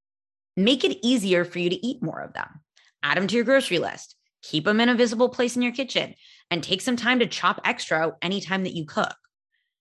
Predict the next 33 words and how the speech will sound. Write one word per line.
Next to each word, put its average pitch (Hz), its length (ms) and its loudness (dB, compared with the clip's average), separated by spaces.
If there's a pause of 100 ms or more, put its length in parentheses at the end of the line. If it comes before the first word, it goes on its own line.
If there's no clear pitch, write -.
(340)
Try 208 260 0
veggies 302 320 2
in 285 100 2
different 240 320 0
ways. - 600 -4 (640)
A 196 60 4
raw 202 300 4
pepper, 196 420 2
for 170 140 -2
example, 165 560 -2
tastes 226 240 -4 (100)
so 196 720 2
different 185 360 -4
to 190 120 -2
a 170 80 2
cooked - 280 -12
pepper. 285 400 0 (460)
And 208 100 -2
vegetables 240 440 0
like 208 140 2
cauliflower 214 680 2
are - 80 0
basically 170 480 -2
like 165 240 0
transformers. 151 760 -8 (560)
There 214 220 6
are 220 160 4
so 202 220 0
many 208 160 0
different 202 280 -2
ways 175 420 2 (100)
and 175 160 -4
flavors 220 640 2